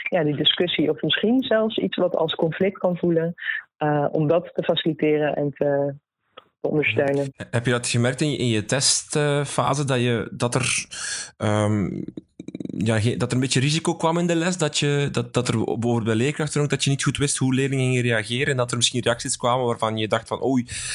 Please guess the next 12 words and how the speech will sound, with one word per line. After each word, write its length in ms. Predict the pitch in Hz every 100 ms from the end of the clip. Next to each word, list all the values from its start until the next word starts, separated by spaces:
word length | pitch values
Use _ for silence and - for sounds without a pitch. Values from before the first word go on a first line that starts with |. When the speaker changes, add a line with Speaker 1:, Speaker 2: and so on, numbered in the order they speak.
| - - - -
Speaker 2:
is 220 | - 113
dit 180 | 113 113
wel 140 | 110
juist? 360 | 98 107 131 -
Kan 180 | 127 139
dit 160 | 151
wel?" 280 | 151 175 233 _ _ _ _ _
Speaker 1:
Ja. 260 | 185 170 - - - - - - -
Ja, 180 | 160
het 140 | 139 170
is, 240 | 196 - -
ehm, 460 | 175 170 170 165